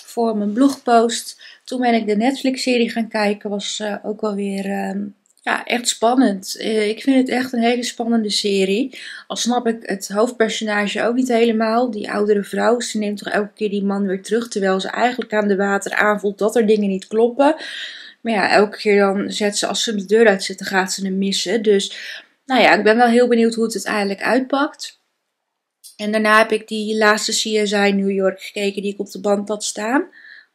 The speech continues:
Of op de opname op de band. Dat klinkt zo ouderwets, want die hebben we natuurlijk niet meer, banden. Eh, maar goed, dat was ook wel een mooie uitzending.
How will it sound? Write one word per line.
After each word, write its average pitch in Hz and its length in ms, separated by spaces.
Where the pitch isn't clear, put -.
Of - 140
op 190 140
de - 120
opname 180 500
op 190 120
de 175 120
band. 175 260
Dat - 120
klinkt 190 240
zo 208 80
ouderwets, 196 580
want 180 140
die 170 160
hebben 175 200
we 190 60
natuurlijk 190 340
niet 190 120
meer, 196 240
banden. 190 480
Eh, 220 360
maar 233 360
goed, 226 380
dat 202 180
was 196 220
ook 202 160
wel 202 200
een 208 80
mooie 196 260
uitzending. 214 920